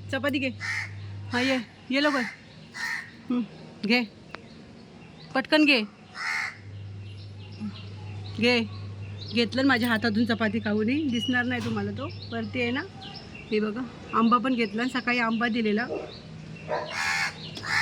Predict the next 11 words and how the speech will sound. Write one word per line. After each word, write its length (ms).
जा, 180
चपाती 440
घे 120
जा, 100
चपाती 280
घे 120
जा. 160
अंडी 260
दोन 260
दोन 160
दिलेली, 340